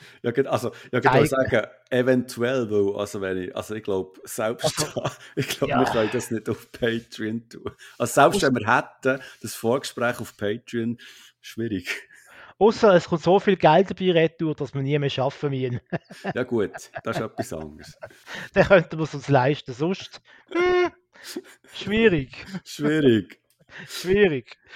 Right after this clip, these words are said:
Speaker 2: Ja, hey, äh, übrigens, es ist die sechzigste Ausgabe, ist dir das bewusst?
Speaker 1: Hey, ich wollte gerade sagen, ich habe es nämlich vorhin noch gut notiert, Ausgabe sechzig, hä?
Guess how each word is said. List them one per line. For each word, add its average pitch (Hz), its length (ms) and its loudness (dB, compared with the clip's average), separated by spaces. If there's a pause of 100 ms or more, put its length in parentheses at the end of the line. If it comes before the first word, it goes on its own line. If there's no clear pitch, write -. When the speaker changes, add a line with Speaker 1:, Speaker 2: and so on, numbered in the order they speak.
(500)
Speaker 2:
Ja, 226 320 6
hey, 202 220 6
äh, 196 160 4
übrigens, 175 320 -2
es 170 100 -6
ist 196 160 -4
die 175 80 0
sechzigste 208 720 2
Ausgabe, 185 560 -6
ist 143 100 -14
dir 170 100 -6
das 160 140 -8
bewusst? 156 640 -12
Speaker 1:
Hey, 135 140 2
ich 156 60 8
wollte 151 220 2
gerade 135 200 2
sagen, 127 280 -2
ich 175 60 -4
habe 120 120 -2
es 101 100 -8
nämlich 107 240 -6
vorhin 131 320 -6
noch 131 100 -6
gut 135 200 -8
notiert, 113 680 -8
Ausgabe 120 420 -8
sechzig, - 720 -10
hä? 113 200 -8